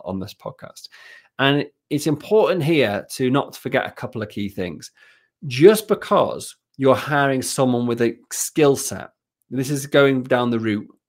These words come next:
the option one route of hiring an experienced social media manager who's gonna come in and basically help you to create the strategy and actually run this for you. So that's the model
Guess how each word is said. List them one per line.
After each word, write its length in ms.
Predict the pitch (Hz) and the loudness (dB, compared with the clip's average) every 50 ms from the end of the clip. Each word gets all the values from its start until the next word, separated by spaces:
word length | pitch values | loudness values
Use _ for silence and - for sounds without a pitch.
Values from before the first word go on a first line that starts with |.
| _ - - - _ - | _ -16 -16 -16 _ -6
the 140 | 131 127 - | -4 -4 -4
option 420 | - 123 117 - - 123 113 107 | -4 -6 -10 -10 -10 -8 -6 -2
one 260 | 110 117 117 110 107 98 | -2 0 0 0 -2 -4
route 240 | 92 101 113 113 - | -4 -4 -4 -6 -8
of 100 | 113 - | -12 -14
hiring 480 | - - - 123 120 120 117 110 107 | -12 -6 -2 0 2 2 0 0 -4
an 60 | 107 107 | -6 -8
experienced 880 | - - - - _ - 151 151 147 143 139 135 127 117 113 - - - _ - _ _ _ | -8 -10 -14 -12 _ 0 2 4 4 4 4 2 -2 -2 -6 -10 -16 -18 _ -20 _ _ _
social 440 | - - - 135 127 127 - 131 120 | -12 -4 0 0 0 0 0 -2 -2
media 320 | 117 113 110 107 113 107 | -2 -2 -4 -4 -4 -4
manager 540 | 107 104 104 104 101 101 - 104 107 110 110 _ - _ _ - | -4 -4 -4 -6 -6 -6 -8 -8 -8 -10 -12 _ -20 _ _ -12
who's 160 | 113 101 - | -10 -6 -4
gonna 180 | 120 113 110 | -2 -2 -4
come 340 | 107 - - - 151 151 135 | -4 -8 -6 0 0 2 2
in 180 | 120 113 110 87 | 2 0 0 -2
and 140 | 104 110 - | -6 -6 -6
basically 440 | 110 110 107 - - 107 110 110 110 | -6 -6 -6 -6 -10 -12 -12 -12 -12
help 420 | 107 - - 127 123 110 - - - - | -12 -10 -2 0 0 0 -2 -6 -16 -10
you 140 | - 110 104 | -8 -8 -8
to 140 | - - - | -8 -10 -16
create 560 | - - - - 117 117 117 110 117 117 - | -14 -16 -10 -6 -2 -2 0 0 -2 -4 -8
the 60 | 113 | -12
strategy 600 | - - - 104 101 - 104 101 - 98 98 98 - - _ | -10 -6 -6 -6 -6 -8 -14 -8 -6 -6 -6 -6 -10 -18 _
and 100 | - 98 | -8 -8
actually 240 | 98 - - 113 110 | -8 -6 -6 -8 -8
run 340 | 110 110 113 110 104 107 104 | -6 -4 -2 -2 -2 -2 -2
this 180 | 98 95 - - | -4 -6 -8 -14
for 320 | - - 95 95 87 87 | -12 -8 -6 -6 -6 -6
you. 240 | 90 - - - - _ _ - _ _ | -8 -10 -14 -16 -20 _ _ -20 _ _
So 100 | _ - | _ 2
that's 220 | 110 135 143 139 143 | 4 4 4 4 2
the 140 | - 135 120 | -2 0 2
model 420 | 117 120 120 110 107 113 113 | 2 2 2 0 -2 -4 -6